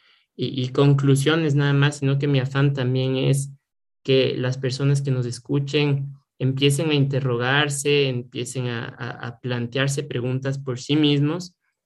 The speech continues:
Pero lo, lo que quería decir es, caemos en, en la esclavitud, eh, frente a la eficacia cuando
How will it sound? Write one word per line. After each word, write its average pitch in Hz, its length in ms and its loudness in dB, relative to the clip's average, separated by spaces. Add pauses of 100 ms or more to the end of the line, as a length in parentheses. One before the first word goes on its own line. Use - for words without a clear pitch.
(520)
Pero 139 500 6
lo, 139 280 0
lo 135 220 -2
que 135 160 -4
quería 143 300 2
decir 151 360 0
es, 151 280 0 (400)
caemos 233 680 0 (100)
en, 147 640 0
en 143 400 4
la 139 80 6
esclavitud, 143 720 2 (460)
eh, 165 100 -10
frente 139 380 2
a - 20 4
la 139 120 4
eficacia 143 760 -4
cuando 208 640 0